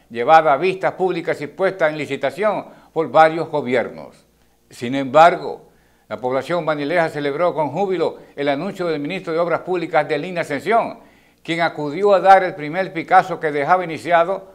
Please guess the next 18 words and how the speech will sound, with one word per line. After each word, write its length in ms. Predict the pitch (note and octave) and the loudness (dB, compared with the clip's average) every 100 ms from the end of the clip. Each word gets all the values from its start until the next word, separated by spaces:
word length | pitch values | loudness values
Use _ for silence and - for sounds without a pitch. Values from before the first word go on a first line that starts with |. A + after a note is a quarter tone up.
| - | -10
los 180 | D#3+ D#3+ | -8 -4
trabajos. 680 | D3+ C#3+ D#3+ B2+ F#2 - _ _ _ _ _ _ _ | 0 4 4 2 -10 -16 _ _ _ _ _ _ _
A 200 | D3 - | -2 2
partir 400 | E3 - G3+ F3+ | 2 2 -4 -2
de 100 | D3+ | 2
ahí, 500 | D3+ G#3+ A#3 - _ _ _ | 2 2 -6 -14 _ _ _
los 220 | C3 B2 G#3 | -12 -8 -2
hijos 180 | G3+ F3+ | -2 0
de 60 | |
la 100 | E3+ | -2
región 340 | D3 D#3 E3+ D#3+ | -2 -4 -4 -6
sur 420 | G3 G3 F3+ C#3 | -4 -4 -6 -4
vieron 340 | F3+ F#3 F#3 | 0 0 -2
inaugurar 800 | F3 E3 D3+ D#3+ F3 E3 - - | -4 -4 0 4 6 4 -2 -6
la 100 | D3+ | -2
circunvalación 880 | D3 G3+ F#3 F3 D#3+ D#3+ - E3 E3+ | -2 -2 -6 -8 -4 -4 -4 -6 -4
de 100 | E3 | 4
Asua, 520 | E3+ F3+ F3+ C#3 - | 6 6 2 -6 -6